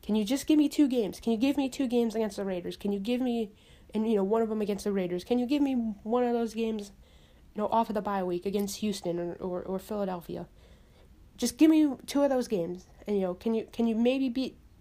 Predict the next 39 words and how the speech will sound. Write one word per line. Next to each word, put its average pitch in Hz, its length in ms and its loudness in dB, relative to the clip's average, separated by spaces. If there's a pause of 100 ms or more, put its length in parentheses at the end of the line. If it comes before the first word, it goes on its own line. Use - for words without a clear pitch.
Baltimore 208 520 -2
on 196 60 -2
Monday 185 260 -2
night? 175 160 -6
Can - 120 -8
you 226 60 -4
maybe 240 300 0
beat, 226 320 -4 (320)
uh, 185 180 -6
Pittsburgh? - 460 -6
Can 202 120 -6
you 208 60 0
may-, 226 320 -2
maybe 233 240 0
go 226 140 0
down 220 240 -4
to 196 80 -6
Tennessee 190 560 -6
and, 190 120 -8 (600)
and 196 160 -4
beat 202 180 -4
them? 175 200 -8 (1900)
You 220 80 0
know, 202 40 2
you 208 120 0
have 226 160 -2
five 262 340 2
games 247 240 2
at 214 120 0
home 202 260 -2
to, 190 280 -2
to 226 200 -2
really 220 260 2
show 214 240 -4
'em 196 60 -4
who 202 100 -2
you 190 160 0
are. 196 380 -6
And, 190 260 -2